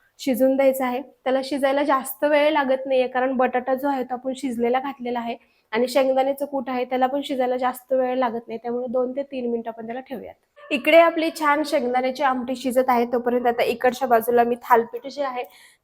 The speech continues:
ते बनवून घेते. थालपीठ बनवण्यासाठी तुमच्याकडे सुद्धा अशी छान कॅरी बॅग आपल्या घरी सगळ्यांच्याच अव्हेलेबल असते, मी तीच घेतलेली आहे. साबुदाण्याचा मी छान असा गोळा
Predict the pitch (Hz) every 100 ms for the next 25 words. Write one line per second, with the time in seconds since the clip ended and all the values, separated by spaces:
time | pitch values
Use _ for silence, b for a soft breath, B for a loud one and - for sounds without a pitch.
0 | - 262 247 240 240 262 294 277 240 -
1 | B - 269 269 302 294 311 302 302 294
2 | 294 302 269 277 285 277 277 254 262 254
3 | 254 - 247 254 254 247 247 240 240 240
4 | 247 247 240 240 214 220 233 240 - 233
5 | 226 233 254 240 - 254 240 240 254 254
6 | 269 262 247 233 233 240 233 294 - _
7 | _ - 302 277 302 359 349 349 339 339
8 | 294 285 294 277 277 269 254